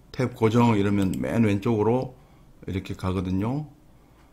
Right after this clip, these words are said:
그리고 또 제가 웹하드를 자주 본다 할 때도 오른쪽 마우스 눌러서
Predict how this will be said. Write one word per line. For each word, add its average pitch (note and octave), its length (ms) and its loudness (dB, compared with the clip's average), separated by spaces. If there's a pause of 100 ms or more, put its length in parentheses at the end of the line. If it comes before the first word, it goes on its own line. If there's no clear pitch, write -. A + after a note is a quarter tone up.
(340)
그리고 F#2+ 240 -4
또 G2 120 -2
제가 G2+ 240 0
웹하드를 A#2 640 2
자주 G2 260 -4
본다 F#2 260 -2
할 F2+ 140 -6
때도 B2 500 -4 (480)
오른쪽 A2+ 340 -2
마우스 G2+ 240 -2
눌러서 G#2 640 0